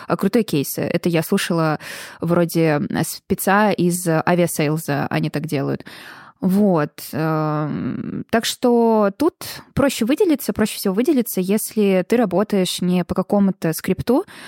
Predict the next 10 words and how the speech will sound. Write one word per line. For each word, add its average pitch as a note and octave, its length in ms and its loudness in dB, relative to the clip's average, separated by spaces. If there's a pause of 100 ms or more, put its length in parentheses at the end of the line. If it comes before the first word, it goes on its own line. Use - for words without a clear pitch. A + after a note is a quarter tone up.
(160)
не G3 120 2
по - 100 -4
какому-то G3+ 340 2
Т E3+ 140 -2
З, A#3 240 2
вот B3 160 2
этому E3+ 240 0
опостылевшему, E3 640 -2
потому F#3+ 280 2
что F3 360 -2